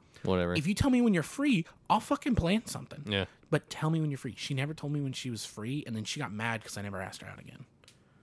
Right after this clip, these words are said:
Speaker 1: See, and, like, this will be unpopular opinion for many of the females that, that listen to this.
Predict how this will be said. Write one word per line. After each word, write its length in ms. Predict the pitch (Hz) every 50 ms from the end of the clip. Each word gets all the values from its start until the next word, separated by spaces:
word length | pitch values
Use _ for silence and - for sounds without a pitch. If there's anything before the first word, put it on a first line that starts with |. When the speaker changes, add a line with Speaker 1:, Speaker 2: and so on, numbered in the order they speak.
| _ _ _ _ _ - - - - - - - -
Speaker 1:
See, 380 | - - - 147 147 147 - - - - - - - - - - - - - - - _ _ _ - - -
and, 220 | 131 127 120 120
like, 220 | 117 113 113 113
this 180 | 123 151 156 -
will 60 | 151
be 140 | 131 123 117
unpopular 500 | 110 113 113 117 104 98 107 104 98 95
opinion 440 | 92 - - 92 92 92 92 92 95
for 320 | - - 101 92 92 90 -
many 220 | - 120 107 104 98
of 60 | 92
the 80 | 92 -
females 520 | - 101 95 95 95 90 90 90 90 -
that, 220 | - 92 90 87 - _ -
that 120 | - 98 95
listen 320 | 95 95 98 - 95 92
to 60 | 87 90
this. 160 | 90 -